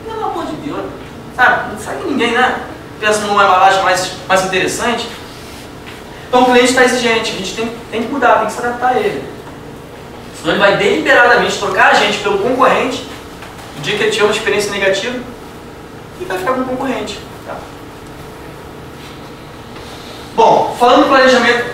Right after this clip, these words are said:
eu tô no número quatro, eu falei que era dez, mas vai até o número cem, tá? É que eu não queria dizer isso pra vocês, tá? A gente tá no número quatro ainda.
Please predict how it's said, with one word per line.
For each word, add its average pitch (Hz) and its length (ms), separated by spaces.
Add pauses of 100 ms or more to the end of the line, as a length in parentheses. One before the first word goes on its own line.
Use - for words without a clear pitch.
(180)
eu 254 140
tô 262 80
no 262 60
número 240 280
quatro, - 300
eu - 60
falei 202 140
que 208 60
era 190 140
dez, 208 220
mas 208 140
vai 190 120
até 196 120
o 202 40
número 202 200
cem, - 280
tá? 135 140
É 127 220
que 123 60
eu 131 60
não 139 80
queria 143 140
dizer 143 140
isso 139 80
pra 135 100
vocês, 139 500
tá? 139 100
A 151 60
gente 135 180
tá 151 60
no 151 80
número 170 220
quatro 156 280
ainda. - 220